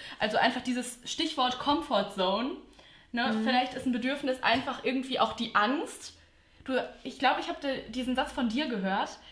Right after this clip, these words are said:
Speaker 1: Ich bin mir grad aber nicht mehr ganz sicher. Oder in einem, nee, ich glaube, das stand in einem Buch, was du mir geliehen hast. Und zwar in Fische, die aus Bäume klettern von Sebastian Fitzek stand der Satz,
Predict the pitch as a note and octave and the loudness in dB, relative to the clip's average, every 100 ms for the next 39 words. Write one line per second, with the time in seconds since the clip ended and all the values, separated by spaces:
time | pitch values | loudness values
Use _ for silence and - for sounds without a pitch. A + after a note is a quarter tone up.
0 | - - B3+ C4 C4 C4 B3+ B3 A#3+ - | -20 -8 -4 -4 -2 0 0 0 -6 -6
1 | A#3 G#3 A#3 C#4+ A#3 A#3 - F4 D4+ D4+ | -6 0 0 0 -4 -4 0 2 4 2
2 | C#4 D#4+ - - C4+ C#4+ C#4+ - - A#3 | 2 0 -2 2 2 2 -2 -8 -8 -6
3 | - C4+ C4 B3+ B3 E4 C#4+ - A3 G#3 | -2 -2 0 0 0 -2 -6 -4 -4 -2
4 | G#3 G#3 G#3+ G#3 B3 - A3 G#3+ A#3 A#3 | -2 -2 0 2 0 0 -6 -2 6 6
5 | - A3+ A3+ E4+ E4 C4+ A3+ A3 - A#3+ | 6 2 -2 -6 -6 -4 -2 -2 0 0
6 | C4+ - G#3 A3 G3+ A3+ G#3+ G#3+ G#3+ A3 | 0 -4 -6 -6 -4 -2 -2 -4 -6 -6
7 | G#3+ C4+ - B3+ - - A#3 A3+ G3+ G#3 | -6 -6 -8 -10 -6 -2 0 0 0 0